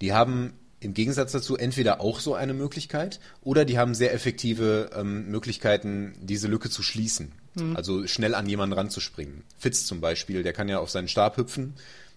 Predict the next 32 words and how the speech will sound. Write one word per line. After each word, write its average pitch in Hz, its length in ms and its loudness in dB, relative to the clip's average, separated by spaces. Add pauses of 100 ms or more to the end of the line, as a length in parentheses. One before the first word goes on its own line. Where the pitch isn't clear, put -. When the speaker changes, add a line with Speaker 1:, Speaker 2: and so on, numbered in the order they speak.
(140)
Speaker 1:
oder 98 200 4 (140)
so 95 180 -2
an 95 140 -2
jemanden 95 260 0
ranspringen. 131 680 -2 (440)
Ähm, 101 260 0
das 92 140 0
gilt 113 140 2
auch 95 60 -2
für 92 120 -4
Talon. 127 500 2 (680)
Ähm, 98 640 0
und 95 380 -6 (360)
ja, 87 160 0
für 92 140 -8
Zed 90 180 -6
eigentlich 87 300 -8
auch. - 260 -10 (180)
Speaker 2:
Ja. 175 200 0
Speaker 1:
Also 180 160 -6
nur 92 260 0
die 87 140 -4
dreimal 85 420 0
als 78 180 -6
typische 87 480 -4
Assassins, 80 440 -6
die 90 60 -8
in 82 60 -10
der 80 80 -8
Mitte 80 200 -8
gespielt - 320 -14
werden. 67 260 -14